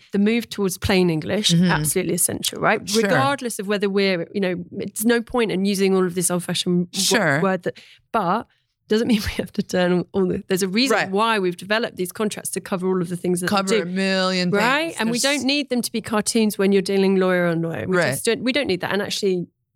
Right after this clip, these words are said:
Speaker 1: I think lawyers are, we like language, right?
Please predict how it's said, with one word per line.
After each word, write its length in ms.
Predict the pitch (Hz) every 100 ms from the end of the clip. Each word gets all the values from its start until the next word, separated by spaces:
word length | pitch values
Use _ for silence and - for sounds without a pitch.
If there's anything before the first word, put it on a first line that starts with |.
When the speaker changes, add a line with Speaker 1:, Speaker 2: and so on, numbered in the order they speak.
| -
Speaker 1:
I 100 | 190
think 200 | 202 285 _ _
lawyers 380 | 208 202 202 185
are, 260 | 180 175 165 _ - - -
we 120 | 233
like 500 | 220 175 175 - -
language, 520 | 165 160 170 175 -
right? 180 | 175 175